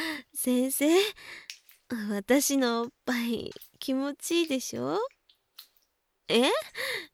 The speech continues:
こんなことされるのなんて初めて。<laughs> 先生ってそうだっ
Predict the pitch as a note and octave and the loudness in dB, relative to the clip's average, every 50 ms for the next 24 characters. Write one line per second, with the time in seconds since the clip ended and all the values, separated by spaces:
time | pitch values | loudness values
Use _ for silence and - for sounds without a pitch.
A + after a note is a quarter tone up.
0 | - - - C4+ C#4+ D#4 E4 F4 E4 E4+ D4+ B3 B3 B3 B3 A3 G#3+ A3 A3+ A#3+ | -12 0 4 4 6 6 6 4 2 2 0 0 0 0 0 0 0 0 0 0
1 | A#3+ A#3+ A3+ G#3+ G#3+ G#3 G3 F3+ G#3 G#3+ G#3+ A3+ G#3+ A3+ A#3+ A3 G#3 - - - | 0 0 0 0 0 -2 -2 -2 -2 -2 -2 -2 0 0 0 0 0 -2 -4 -2
2 | A#3+ C#4+ - - - _ _ _ - - _ _ _ - D#4 - - E4+ E4 - | -2 -2 -2 -4 -8 _ _ _ -20 -20 _ _ _ -6 -6 -2 0 -2 -2 -2
3 | - - _ _ _ _ - - _ - D5+ - - - D#5 D#5 D5 C#5 B4+ A#4 | -4 -16 _ _ _ _ -20 -8 _ -2 0 0 0 0 -2 -2 -4 -6 -8 -10
4 | G#4+ - _ - - - - A#3+ A#3 B3 C4 C4 - - C#4+ C4+ A#3+ - - G#3 | -14 -18 _ -16 -12 -6 -2 -2 0 0 0 0 2 2 2 2 0 -2 -6 -10
5 | G3+ - - A3 G#3+ G3+ G#3 G3 | -10 -8 -6 -6 -4 -4 -4 -6